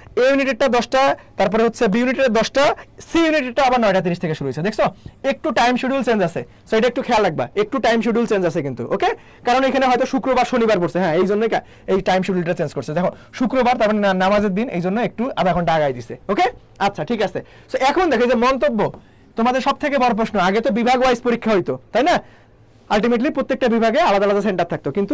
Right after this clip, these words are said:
জগন্নাথ বিশ্ববিদ্যালয়ে কোনো বিভাগ ওয়াইজ পরীক্ষা হবে না, নিজস্ব ক্যাম্পাসেই পরীক্ষা হবে। দেখো, বিশ্ববিদ্যালয় ক্যাম্পাসে নিজস্ব ক্যাম্পাসেই তত্ত্বাবধানে আমাদের বহু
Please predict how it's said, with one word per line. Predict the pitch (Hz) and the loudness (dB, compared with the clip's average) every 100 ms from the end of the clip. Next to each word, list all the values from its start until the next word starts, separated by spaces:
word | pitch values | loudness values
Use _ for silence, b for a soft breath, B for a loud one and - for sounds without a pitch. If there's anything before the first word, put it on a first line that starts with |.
| 247 | 0
জগন্নাথ | 190 196 185 | 0 0 -4
বিশ্ববিদ্যালয়ে | 190 202 190 226 226 | -4 -2 0 0 0
কোনো | 196 | 0
বিভাগ | 180 190 | 0 0
ওয়াইজ | 196 202 | 0 -2
পরীক্ষা | 190 185 202 | -4 -2 0
হবে | 202 240 | 0 0
না, | 392 b b 180 | -4 b b -4
নিজস্ব | 196 214 226 | -2 0 0
ক্যাম্পাসেই | 190 180 220 196 | 0 -2 -2 -2
পরীক্ষা | 202 208 208 | -4 -2 0
হবে। | 226 | 0
দেখো, | 165 143 B B B | -2 -4 B B B
বিশ্ববিদ্যালয় | 220 285 269 277 269 | -4 -2 0 2 2
ক্যাম্পাসে | 233 226 262 226 | 2 2 0 0
নিজস্ব | 220 220 233 | 0 -2 0
ক্যাম্পাসেই | 208 202 262 294 | 0 0 0 -2
তত্ত্বাবধানে | 285 208 196 196 202 302 202 | 0 0 0 0 2 2 0
আমাদের | 170 175 | -2 -2
বহু | 175 | 0